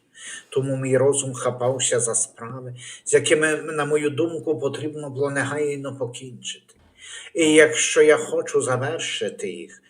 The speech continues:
то мушу братися за них відразу.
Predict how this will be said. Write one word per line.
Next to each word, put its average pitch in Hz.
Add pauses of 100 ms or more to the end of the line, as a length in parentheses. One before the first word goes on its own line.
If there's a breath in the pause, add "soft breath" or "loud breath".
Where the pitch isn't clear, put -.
(240 soft breath)
то -
мушу 220
братися -
за -
них 101
відразу. -